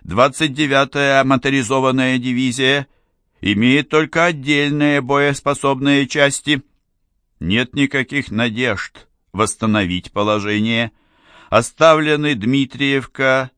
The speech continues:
Цыбенко и Ракотино". Одиннадцатого и двенадцатого января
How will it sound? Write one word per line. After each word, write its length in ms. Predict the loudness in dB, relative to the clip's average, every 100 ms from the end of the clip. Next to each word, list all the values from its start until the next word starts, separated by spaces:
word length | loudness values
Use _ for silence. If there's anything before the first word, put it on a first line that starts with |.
| _ _
Цыбенко 920 | 0 0 2 0 0 -2 0 2 2 2
и 220 | -2 -4 -2
Ракотино". 920 | -2 -2 0 -2 0 -2 0 0 -2 _ _ _ _ _ _ _ _ _ _ _ _ _ _
Одиннадцатого 1120 | -14 -8 -4 -4 -4 -6 -8 -6 -4 -2 -2 -4
и 140 | -4 -4
двенадцатого 920 | -2 -2 0 -2 -4 -10 -6 -4 -2
января 580 | -2 -2 -2 0 -2